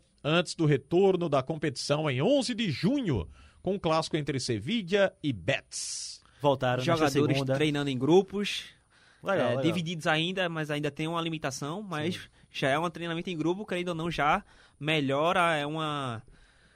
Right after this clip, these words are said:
Speaker 2: É, dez dias agora,
Speaker 3: Como é que eu
Speaker 2: né?
Speaker 3: posso falar?
Speaker 2: Intensivão
Speaker 3: É.
Speaker 2: pra, pra voltar.
Speaker 3: É, já vai ser agora contato físico em equipe,
Speaker 1: Todo
Speaker 3: em
Speaker 1: mundo
Speaker 3: grupo,
Speaker 1: sendo
Speaker 3: trabalho,
Speaker 1: testado,
Speaker 3: né?
Speaker 1: não,
Speaker 2: É,
Speaker 1: não teve
Speaker 3: acompanhado,
Speaker 1: problema nenhum,
Speaker 2: assim,
Speaker 1: não,
Speaker 2: graças
Speaker 1: né?
Speaker 2: a Deus, né, velho? É, a gente,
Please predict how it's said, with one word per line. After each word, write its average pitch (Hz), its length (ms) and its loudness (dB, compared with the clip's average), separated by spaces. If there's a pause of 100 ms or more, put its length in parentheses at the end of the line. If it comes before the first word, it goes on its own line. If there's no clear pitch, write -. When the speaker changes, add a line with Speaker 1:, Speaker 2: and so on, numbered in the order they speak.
(120)
Speaker 2:
É, 110 300 -10
dez 190 240 0
dias 175 180 2
agora, 160 60 2
Speaker 3:
Como 135 120 4
é 143 40 4
que 147 60 2
eu - 20 4
Speaker 2:
né? 147 60 0
Speaker 3:
posso 151 200 0
falar? 143 180 0
Speaker 2:
Intensivão 185 440 4
Speaker 3:
É. 170 40 -4
Speaker 2:
pra, 165 380 2
pra 131 200 -6
voltar. 131 180 0
Speaker 3:
É, 180 100 2
já 190 80 4
vai 220 160 6
ser 220 140 2
agora 208 300 4
contato 196 400 0
físico 208 360 -4
em 190 120 0
equipe, 180 260 -2
Speaker 1:
Todo 175 140 2
Speaker 3:
em - 20 -2
Speaker 1:
mundo 143 120 -2
Speaker 3:
grupo, 165 120 4
Speaker 1:
sendo 127 160 -2
Speaker 3:
trabalho, 156 340 2
Speaker 1:
testado, 160 340 4
Speaker 3:
né? 139 80 -4
Speaker 1:
não, 139 100 0
Speaker 2:
É, 180 260 4
Speaker 1:
não 135 60 0
teve 123 140 -4
Speaker 3:
acompanhado, 147 280 -2
Speaker 1:
problema 165 220 0
nenhum, 123 140 -2
Speaker 2:
assim, 92 100 -6
Speaker 1:
não, 85 80 -4
Speaker 2:
graças 104 180 -4
Speaker 1:
né? 403 80 -2
Speaker 2:
a 208 40 -4
Deus, 147 200 -4
né, 180 80 -6
velho? 127 260 -4
É, 127 360 -4
a 120 60 -6
gente, 160 440 -6